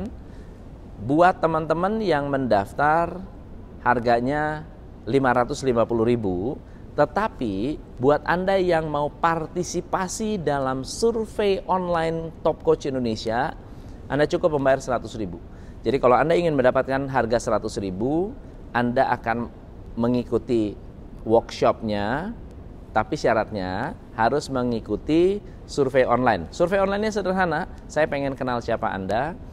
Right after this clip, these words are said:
saya mau tahu apa tantangan dan problem Anda, saya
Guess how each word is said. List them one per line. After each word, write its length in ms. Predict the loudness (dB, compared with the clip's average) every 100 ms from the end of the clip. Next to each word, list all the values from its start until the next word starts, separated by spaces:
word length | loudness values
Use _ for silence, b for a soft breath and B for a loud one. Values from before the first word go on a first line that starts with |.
| B B 2
saya 160 | 2
mau 160 | 4 2
tahu 220 | 4 2
apa 260 | 2 2 2
tantangan 460 | 2 0 0 0
dan 320 | 0 0 -4 -6 2
problem 400 | 4 6 4 2
Anda, 480 | 0 4 4 2 -2 B B
saya 340 | B 2 4